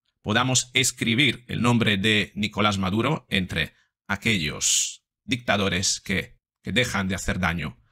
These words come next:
a su pueblo y a tantas personas. Hasta aquí llega mi vídeo, me gustaría saber qué te ha parecido, qué opinas tú al respecto de todo esto. He hilado muchas noticias y espero haberte dado una idea bastante clara de cómo está la situación.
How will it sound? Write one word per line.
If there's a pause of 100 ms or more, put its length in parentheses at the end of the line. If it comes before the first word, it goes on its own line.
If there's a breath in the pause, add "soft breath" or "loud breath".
(300)
a
su
pueblo
y
a
tantas
personas. (300 soft breath)
Hasta
aquí
llega
mi
vídeo,
me
gustaría
saber (260)
qué
te
ha
parecido,
qué
opinas
tú
al
respecto
de
todo
esto. (280 loud breath)
He
hilado
muchas
noticias
y
espero
haberte
dado
una
idea
bastante
clara
de
cómo
está
la
situación.